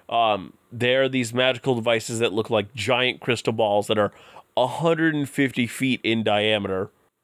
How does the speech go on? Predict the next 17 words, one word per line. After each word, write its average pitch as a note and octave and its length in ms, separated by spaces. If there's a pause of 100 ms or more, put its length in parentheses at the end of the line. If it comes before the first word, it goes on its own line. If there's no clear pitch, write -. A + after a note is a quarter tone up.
Uh, G#2 360
it A2 220
is, G#2+ 340 (100)
and A#2 180
they, A2+ 300
they, G#2 260
like, G#2+ 400 (300)
enhance A#2+ 800
magic, G#2 720 (340)
and G#2+ 200
they G#2+ 120
kind G#2+ 300
of, G2+ 380
uh, B1+ 540 (360)
are, A#2+ 220
they're, A#2+ 260
they're, A2+ 320